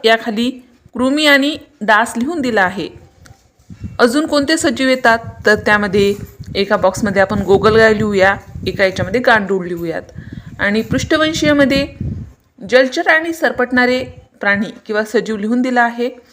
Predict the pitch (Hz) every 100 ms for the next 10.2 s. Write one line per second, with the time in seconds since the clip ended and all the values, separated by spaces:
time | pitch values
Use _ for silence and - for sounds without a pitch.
0 | _ _ - 214 214 208 233 226 226 220
1 | 214 208 214 208 226 - 208 220 247 247
2 | 196 190 196 208 - 196 - 247 262 190
3 | 170 226 - _ - - - 175 156 110
4 | - - - - - 185 196 208 208 269
5 | 202 196 - 202 196 208 214 220 - 208
6 | 202 202 214 233 - - - _ _ _
7 | 196 208 214 202 - - _ - 202 208
8 | 208 220 220 208 208 208 220 220 240 277
9 | 277 285 247 220 220 - - 269 269 262
10 | 247 247